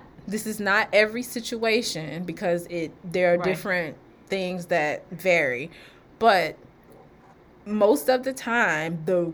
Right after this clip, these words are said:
Speaker 1: real deal endo specialists, the ones that really know and have dedicated their life to working with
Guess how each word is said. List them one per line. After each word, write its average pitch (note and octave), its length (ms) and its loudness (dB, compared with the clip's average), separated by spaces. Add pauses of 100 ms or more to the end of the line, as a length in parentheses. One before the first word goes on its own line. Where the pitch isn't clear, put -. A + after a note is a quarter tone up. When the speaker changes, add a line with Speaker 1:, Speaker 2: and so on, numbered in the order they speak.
(120)
Speaker 1:
real F#3+ 540 0
deal G#3+ 420 0
endo F#3+ 360 -2
specialists, B3+ 680 -2
the F3+ 180 -6
ones G3 840 -2
that E3+ 440 0
really G#3 420 -4
know F3+ 640 4
and F3 160 -4
have E3+ 300 -6
dedicated G3 840 0
their G#3+ 280 4 (300)
life F3+ 480 0
to F3+ 220 -2
working F#3 540 -6
with F3+ 260 -4